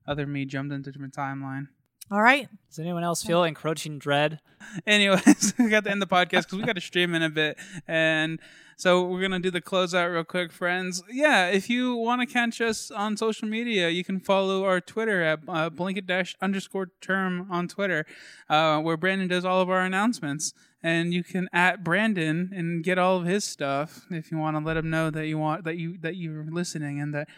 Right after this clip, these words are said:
Speaker 1: you know you know his deep, dark secret.
Speaker 3: My
Speaker 1: That
Speaker 3: sense of impending dread is now getting imposter syndrome.
Speaker 1: If you wanna let him know that you either know he's an alien or if you just wanna say hi, you can find him at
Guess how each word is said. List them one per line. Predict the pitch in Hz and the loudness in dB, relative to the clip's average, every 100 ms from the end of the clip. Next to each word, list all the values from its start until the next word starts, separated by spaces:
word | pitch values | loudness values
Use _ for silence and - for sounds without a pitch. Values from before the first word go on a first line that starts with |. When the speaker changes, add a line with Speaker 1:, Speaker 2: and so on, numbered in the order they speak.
| - _ | -20 _
Speaker 1:
you | 147 | -8
know | 139 139 151 151 131 139 160 _ _ - _ _ _ | -6 0 2 2 2 -2 -6 _ _ -20 _ _ _
you | 165 | 0
know | 165 170 170 | 4 6 8
his | 165 151 | 8 4
deep, | 175 180 160 | 2 0 4
dark | 170 151 | 2 2
secret. | - - 190 - 135 123 - _ _ _ - | 0 -2 -2 -4 -8 -8 -16 _ _ _ -8
Speaker 3:
My | 143 | -2
Speaker 1:
That | |
Speaker 3:
sense | 170 165 | -2 -2
of | 143 | -4
impending | 143 139 165 143 | -4 -2 -2 0
dread | 143 139 | 0 2
is | 127 | 0
now | 139 | -2
getting | 135 127 | -2 -6
imposter | 117 - 131 - 117 | -8 -6 -4 -6 -8
syndrome. | - 113 110 | -12 -10 -8
Speaker 1:
If | 175 | -4
you | 185 | 0
wanna | 185 180 | 2 4
let | 185 | 4
him | 185 | 4
know | 175 | 2
that | 170 160 | 2 0
you | 160 | 2
either | 156 170 | 2 2
know | 160 170 | 0 0
he's | 170 | -2
an | 156 | -4
alien | 151 175 185 160 156 | -2 -2 0 -4 -4
or | 247 370 349 | -2 0 0
if | 339 - | -2 -4
you | |
just | 285 294 | -4 -4
wanna | 302 | -4
say | - 254 | -4 -4
hi, | 277 214 | -2 -4
you | 147 165 | -4 -6
can | 170 | -4
find | 165 165 | -2 0
him | 170 170 | 0 0
at | 180 214 | 0 -2